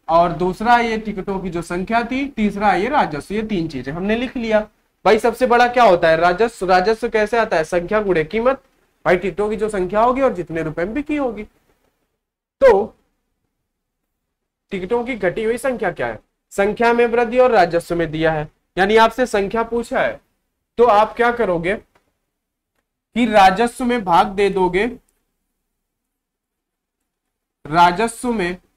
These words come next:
भाग दे दोगे आप कीमत का। बताओ, तो आपके पास क्या हो जाएगा? आपके पास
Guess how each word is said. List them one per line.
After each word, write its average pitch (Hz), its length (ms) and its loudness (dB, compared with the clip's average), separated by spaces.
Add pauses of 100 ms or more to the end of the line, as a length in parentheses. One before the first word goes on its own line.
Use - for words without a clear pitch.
(200)
भाग 190 260 2
दे 202 200 0
दोगे 185 360 -2
आप 160 280 4 (2000)
कीमत 202 360 -4
का। 113 200 -12 (640)
बताओ, 151 300 -4 (400)
तो 208 80 2
आपके 196 320 6
पास 190 260 0
क्या 202 160 0
हो 202 160 2
जाएगा? 202 440 0 (460)
आपके 160 300 2
पास 185 360 -2